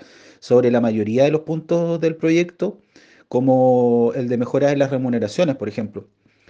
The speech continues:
Y la última oferta de la empresa es absolutamente idéntica a la respuesta que dieron, eh, al proyecto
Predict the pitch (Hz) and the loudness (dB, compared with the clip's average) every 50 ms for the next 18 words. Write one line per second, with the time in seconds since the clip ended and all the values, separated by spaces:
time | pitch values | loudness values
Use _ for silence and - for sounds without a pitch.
0 | _ _ _ _ _ - 131 123 123 123 120 123 123 120 123 151 175 175 - 190 | _ _ _ _ _ -8 -4 -2 -2 0 0 2 4 4 4 4 2 2 0 -6
1 | 190 196 - - 196 196 196 - 202 196 190 185 175 175 175 - 175 196 190 - | -6 -4 -2 -2 -4 -2 -2 -2 -2 0 0 -2 -2 -4 -4 -2 -4 -4 -2 -2
2 | - 202 202 - - 160 170 175 - - _ _ _ _ _ _ - 147 147 - | -2 -2 -2 0 -2 -2 -4 -4 -6 -14 _ _ _ _ _ _ 0 0 0 0
3 | - 156 165 160 175 170 170 175 175 - 175 170 - - 165 151 147 135 139 190 | 0 -2 0 0 0 -2 -2 -4 -2 -2 -4 -4 -4 -4 -4 -4 -2 -2 0 0
4 | 202 208 208 202 208 196 185 185 196 196 - - 156 156 156 156 156 156 151 - | 2 2 0 -2 -4 -6 -4 -4 -4 -4 -2 0 0 2 2 2 2 0 -2 -2
5 | - 170 170 170 - 175 170 - 147 151 151 160 165 165 160 170 - _ _ _ | 0 0 0 0 -2 -4 -4 -2 -2 0 0 0 0 -2 -2 -6 -12 _ _ _
6 | _ _ _ _ _ - 165 127 123 127 127 127 127 123 123 120 120 120 120 117 | _ _ _ _ _ -12 -8 -6 -4 -2 -2 0 0 0 2 2 2 2 2 0
7 | 117 113 - - 139 127 127 123 127 135 165 180 180 180 - 113 - | 0 -2 -2 -2 -2 -2 0 0 2 4 2 2 0 -2 -6 -6 -6